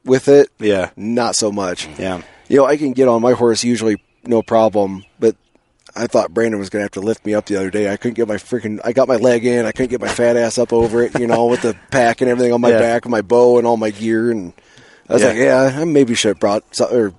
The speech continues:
Speaker 1: figured out something a little different to <laughs> use."
Speaker 2: Right, right.
Speaker 1: So, but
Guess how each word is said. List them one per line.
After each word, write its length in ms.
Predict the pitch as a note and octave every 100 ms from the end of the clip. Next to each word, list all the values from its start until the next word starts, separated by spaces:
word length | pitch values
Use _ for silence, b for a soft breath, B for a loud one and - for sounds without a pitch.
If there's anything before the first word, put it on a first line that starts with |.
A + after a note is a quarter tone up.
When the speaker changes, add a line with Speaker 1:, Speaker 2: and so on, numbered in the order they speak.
| -
Speaker 1:
figured 240 | C3 A2+
out 160 | G#2+ F#2+
something 220 | A#2 G2
a 20 |
little 160 | A2 F#2+
different 420 | F2+ A2+ G#2+ G2+
to 80 | G#2+
<laughs> 160 | D3+ -
use." 280 | A#3 D3+ C3+
Speaker 2:
Right, 320 | B2 A#2 A#2
right. 260 | B2 A2 A#2+
Speaker 1:
So, 260 | C3 B2 A2+
but 160 | A2